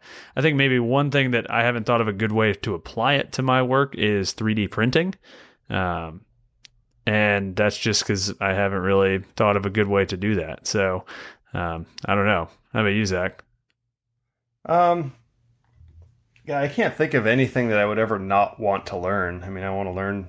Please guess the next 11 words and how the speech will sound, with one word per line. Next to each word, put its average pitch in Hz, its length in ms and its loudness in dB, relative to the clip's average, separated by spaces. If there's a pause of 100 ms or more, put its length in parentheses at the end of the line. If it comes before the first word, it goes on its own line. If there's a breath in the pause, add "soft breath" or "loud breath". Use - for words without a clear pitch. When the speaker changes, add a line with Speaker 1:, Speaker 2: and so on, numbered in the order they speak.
(280)
Speaker 2:
everything 110 480 -2
that 95 100 -4
I 92 100 0
can, 98 500 -2 (840)
but, 107 360 2
uh, 95 360 4 (440 loud breath)
certainly 127 360 2
some 120 180 0
things 113 300 0
that 107 100 0
are, 98 240 0